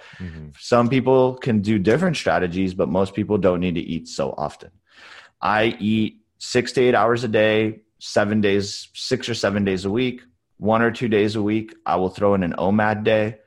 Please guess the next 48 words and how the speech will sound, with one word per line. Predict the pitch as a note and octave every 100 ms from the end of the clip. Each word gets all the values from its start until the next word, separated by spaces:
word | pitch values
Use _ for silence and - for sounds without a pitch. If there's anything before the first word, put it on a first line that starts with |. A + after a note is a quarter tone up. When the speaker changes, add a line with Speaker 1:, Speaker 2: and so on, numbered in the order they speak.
| _
Speaker 1:
Mm-hmm. | F2+ D#2+ D#2+
Speaker 2:
Um, | D#2+ D2 -
I |
think | F#2+ F#2+
omad | F2+ F#2 G2 F#2+
is | F#2 F2+
a |
great | E2 F#2 F2
strategy | - D#2+ F#2+ E2+ F#2
to | F2+
really | F2+ F2+ E2+
boost | F2+ F#2+ -
your | F2+
metabolism | F2 E2 G2 F2+ F#2 F#2 F2
and | E2
keep | - -
you | F2
fresh. | - F#2+ F#2+ G2 - - _ _ _ _ -
Um, | E2+ E2+ D#2+ C#2+ - _ _ _ _ G2+
then | A2 G#2+ G#2+ G#2+ - - G2 - -
a |
couple | - - G#2
times | - G#2 G#2
a | G2
month, | A#2 B2+ B2+ - _
I'll | F2 G2+
eat | G2+
all | F2+
day. | F2+ G2+ G#2 G#2 - _ _ _ _ _ _ -
I'll | A2
be | B2
Speaker 1:
Mm-hmm. | G#2
Speaker 2:
honest | G#2+ A2+
with | A2+ G#2
you. | A#2+ A#2 -
I | G2+
say | - G#2+
that. | A2+ A#2+ A#2 - -
I | G#2+
don't | A2+ G#2+
know | G#2 G2+
that | F#2+
I |
actually | F2+ E2+ - F2+
do | D#2+ E2+
it | E2+
that | F2 D#2+
much. | F2+ F2 - -